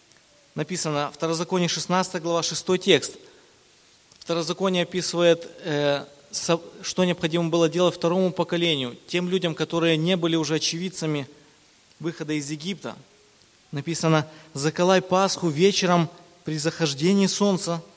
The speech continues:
в то самое время, в которое ты вышел из Египта». Бог предписывает конкретную заповедь вспоминать этот день, Он предписывает конкретное время, когда это нужно было делать, то есть день,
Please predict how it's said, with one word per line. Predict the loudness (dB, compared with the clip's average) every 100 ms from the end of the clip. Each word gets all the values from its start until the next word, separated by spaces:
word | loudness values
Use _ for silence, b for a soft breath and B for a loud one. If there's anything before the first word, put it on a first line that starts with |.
| b b b b
в | -12
то | -6 -2
самое | 0 2 2 2
время, | 2 2 2
в | 0
которое | -4 0 -2
ты | -2
вышел | -6 -4 -4
из | -6 -8 -8
Египта». | -8 -12 -14 -20 _ _ _ _ _ b b b b
Бог | -2 -2
предписывает | 0 -4 -2 -2 4 2
конкретную | 4 2 2 2 2 2 -2
заповедь | 0 0 -2 -4 -6 -10 b b b -8
вспоминать | -4 -2 0 0 0
этот | -2 -2 0
день, | 0 0
Он | -4 -8
предписывает | -10 -10 -6 -6 -4
конкретное | -4 -2 -2 0 0 0
время, | 4 2 2
когда | -2 -2
это | -2 -4
нужно | -8 -6
было | -2 -2
делать, | -2 -2 -2 -4 -20 B B B
то | -2
есть | -2 0
день, | 0 0 -2